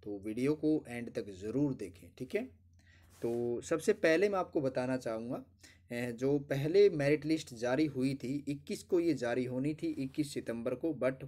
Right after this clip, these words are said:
हुई नहीं, ठीक है। But इसको बाईस तारीख को एक बार जारी किया गया था, यूनिवर्सिटी ने शेयर कर दिया गया था WhatsApp ग्रुप में। तो WhatsApp ग्रुप में जो मेरिट लिस्ट शेयर की गई थी, उसको विड्रॉ कर लिया गया था। उसके बाद इन्होंने कहा था कि यूनिवर्सिटी के पोर्टल पर जारी किया जाएगा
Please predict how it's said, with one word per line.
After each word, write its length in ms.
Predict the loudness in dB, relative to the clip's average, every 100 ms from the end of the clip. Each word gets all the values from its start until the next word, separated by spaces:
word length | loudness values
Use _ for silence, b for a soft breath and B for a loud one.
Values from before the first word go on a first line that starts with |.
| -2
हुई 180 | 2 2
नहीं, 300 | 0 -12 -8
ठीक 200 | -4 -2
है। 140 | -4 -8 b b b b 4
But 220 | 4 6
इसको 220 | 4 4
बाईस 400 | 4 4 4 4
तारीख 240 | 2 2
को 80 | 2
एक 180 | 2 4
बार 160 | 2 2
जारी 280 | 0 -2
किया 280 | -2 0 0
गया 220 | 2 0
था, 180 | 0 -2
यूनिवर्सिटी 640 | -2 -2 -2 -2 -2 -2 -2
ने 120 | -4
शेयर 320 | 0 2 2
कर 200 | 2 -2
दिया 180 | -2 -4
गया 160 | -4
था 120 | -4 -4
WhatsApp 460 | -2 -4 -2 -4
ग्रुप 360 | -4 -6 -6 -8
में। 180 | -14 -18 -20 -20 b b -10
तो 80 | -2
WhatsApp 340 | -2 0 -2
ग्रुप 260 | 4 4 4
में 140 | 2
जो 280 | 6 6 4
मेरिट 300 | 2 2 2
लिस्ट 200 | 0 -2
शेयर 240 | -2 0 0
की 220 | -2 -2
गई 140 | -2
थी, 140 | -2 -4
उसको 240 | -2 -4
विड्रॉ 380 | -2 -4 -2 -4
कर 240 | -2 -2
लिया 160 | 0 2
गया 180 | 2 0
था। 220 | -4 -14 b b b
उसके 280 | -2 4 4
बाद 260 | 6 6
इन्होंने 280 | 4 2 0
कहा 240 | 0 2 2
था 120 | 0
कि 200 | -2 -2
यूनिवर्सिटी 520 | 0 2 0 -2 -2
के 100 | 0
पोर्टल 440 | 2 2 2 2
पर 160 | 2 2
जारी 260 | 0 -2 -4
किया 200 | -6 -8
जाएगा 400 | -8 -14 -16